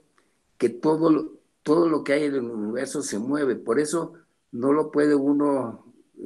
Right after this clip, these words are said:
este, tener permanentemente. Siempre hay una ma-, alguna manera de destruir. Por ejemplo, el, el fierro,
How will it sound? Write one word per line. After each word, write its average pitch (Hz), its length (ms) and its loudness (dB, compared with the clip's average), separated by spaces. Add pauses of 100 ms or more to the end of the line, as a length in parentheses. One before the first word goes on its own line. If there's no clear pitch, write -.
(120)
este, 98 580 -4
tener 127 600 0
permanentemente. 123 1200 0 (520)
Siempre 139 420 2
hay 139 140 6 (100)
una 135 220 0
ma-, 127 340 -2
alguna 123 400 0
manera 127 500 0
de 113 180 -2
destruir. 139 340 -4
Por 117 160 -6
ejemplo, 127 300 0
el, 107 120 -2 (160)
el 113 140 -2
fierro, 147 560 2